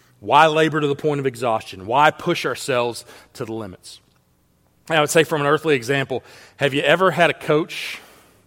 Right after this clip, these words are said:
that you would do anything for? A teacher that you would go the extra mile for? An instructor, a mentor, whatever context? That, that i-, if you've had a coach that, "Man, if he told me to run through that brick wall, I'd run through the brick wall for him."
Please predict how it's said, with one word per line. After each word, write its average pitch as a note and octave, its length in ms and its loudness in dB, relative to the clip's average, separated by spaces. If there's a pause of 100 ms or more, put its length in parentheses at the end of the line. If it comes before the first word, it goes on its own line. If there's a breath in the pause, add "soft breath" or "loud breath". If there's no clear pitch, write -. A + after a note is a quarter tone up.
(140)
that - 180 -10
you C3 80 -10
would B2+ 120 -10
do C3 160 -4
anything C#3 340 -6
for? C#3+ 320 -6 (160 loud breath)
A A#2 60 -6
teacher E3 580 -6 (760 soft breath)
that B2+ 200 -2
you D3+ 80 -4
would C3 160 -6
go C#3+ 180 4
the C#3 140 0
extra C3+ 320 -2
mile B2+ 320 -2
for? C#3 300 -2
An B2+ 80 -2
instructor, D3+ 600 -6
a A2 60 -6
mentor, D#3 680 0 (640 loud breath)
whatever D#3 320 0
context? E3 760 -4 (460 soft breath)
That, C#3+ 360 0
that D3+ 500 0
i-, D3+ 160 -8
if B2+ 140 -6
you've B2+ 120 -8
had D#3+ 200 0
a - 20 -2
coach D#3+ 360 -4
that, C3+ 140 -4
"Man, B2+ 200 -8
if - 80 -8
he C#3 100 -8
told D#3 220 -2
me C#3+ 80 -4
to C3 40 -6
run D3+ 200 -6
through D3+ 120 -12
that C#3+ 160 -6
brick C#3+ 200 -8
wall, D3 240 -2
I'd A#2 80 -8
run C3+ 180 -8
through C#3 140 -12
the C3 60 -12
brick C3 220 -10
wall C3 200 -6
for G2+ 240 -14
him." F2+ 80 -20